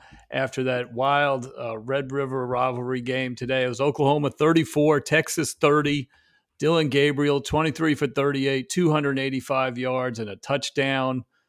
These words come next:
on, with fifteen seconds to go in the game. And then he had fourteen carries for a hundred and thirteen yards and a touchdown.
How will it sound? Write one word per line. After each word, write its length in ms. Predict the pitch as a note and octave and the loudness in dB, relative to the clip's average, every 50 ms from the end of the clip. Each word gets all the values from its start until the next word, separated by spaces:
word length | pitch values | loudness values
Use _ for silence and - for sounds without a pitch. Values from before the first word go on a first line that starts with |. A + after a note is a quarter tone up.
| _ _ _ _ - | _ _ _ _ -14
on, 300 | - G#2 G2+ G2+ G2 G#2 | -14 -12 -12 -12 -14 -12
with 260 | A2 G#2 G2 G2+ - - _ _ _ _ _ _ _ _ _ _ _ _ _ _ _ _ _ | -10 -10 -10 -10 -12 -16 _ _ _ _ _ _ _ _ _ _ _ _ _ _ _ _ _
fifteen 360 | - C3+ B2+ - - C#3+ C#3 | -8 -8 -6 -2 -4 -2 -2
seconds 340 | B2+ - D3 C#3 B2+ C3+ B2 | -2 0 -2 -2 -2 -2 -6
to 100 | - C#3 | -4 -2
go 160 | C3 C3+ C#3 | -2 -2 -2
in 60 | C#3 C3+ | -2 -2
the 60 | C3 | -2
game. 420 | B2+ C#3 C#3 C#3+ D3 D3+ C#3+ C#3+ _ _ _ - | -2 -2 -2 -2 -2 -4 -6 -10 _ _ _ -12
And 220 | B2 A#2+ A#2 A#2 | -10 -8 -6 -6
then 100 | A#2+ A#2+ | -4 -4
he 100 | A#2+ B2 | -4 -4
had 140 | A#2 A2+ G#2+ | -4 -6 -6
fourteen 480 | - D3 C#3+ C#3 B2 - C#3 C3 C3 B2+ | -2 0 0 2 2 0 0 0 0 2
carries 440 | - C3 C3 C3 C3 C3 C3 A#2+ | 2 2 2 4 2 2 0 -2
for 160 | - A2+ A2 G2+ | -4 -4 -4 -4
a 40 | |
hundred 240 | A2 C3 C3+ C3+ C3 | -2 -4 -4 -2 -4
and 120 | A#2+ A2+ - | -4 -4 -4
thirteen 520 | B2+ B2 A#2+ A2+ - - C3 B2+ B2+ B2 | -4 -4 -6 -6 -6 -4 -2 -2 -2 -2
yards 400 | B2 B2 B2 B2+ B2 A#2+ G#2 A#2 | -2 -2 -2 -2 -2 -4 -4 -6
and 80 | G#2+ G#2 | -8 -8
a 60 | G2 | -8
touchdown. 720 | - - C3+ C3 A#2+ - - - B2+ B2+ C3 C3 B2+ A#2+ | -4 -2 -2 0 -2 -2 0 0 2 2 2 0 -2 -4